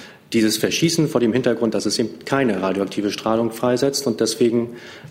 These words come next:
dieses auch nicht zu messen ist. Die Berichte, die Sie dort angesprochen haben, die kenne ich nicht. Es ist auf jeden Fall nicht so, dass man das vernachlässigt. Unser Standpunkt ist nur, unsere Erkenntnisse, dass eben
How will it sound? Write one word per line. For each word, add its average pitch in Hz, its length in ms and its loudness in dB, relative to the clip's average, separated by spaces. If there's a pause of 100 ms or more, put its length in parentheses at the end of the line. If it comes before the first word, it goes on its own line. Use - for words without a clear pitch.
dieses 120 240 4
auch 120 120 2
nicht 123 160 0
zu 120 120 2
messen 120 280 2
ist. - 360 -2 (260)
Die 107 220 4
Berichte, 117 420 2
die - 80 -2
Sie 110 140 0
dort 107 160 0
angesprochen 120 520 0
haben, 113 300 0
die - 120 -14
kenne 110 200 0
ich 135 140 -2
nicht. 147 180 2
Es - 160 -6
ist 107 80 0
auf 104 140 0
jeden 110 120 2
Fall 104 220 2
nicht 117 240 0
so, 117 140 4
dass 110 160 0
man 107 80 2
das 98 240 -2 (180)
vernachlässigt. 117 840 0 (400)
Unser 117 220 2
Standpunkt 127 440 0
ist 120 180 0
nur, 123 180 4
unsere 104 220 0
Erkenntnisse, 113 520 2
dass 110 200 0
eben 104 220 2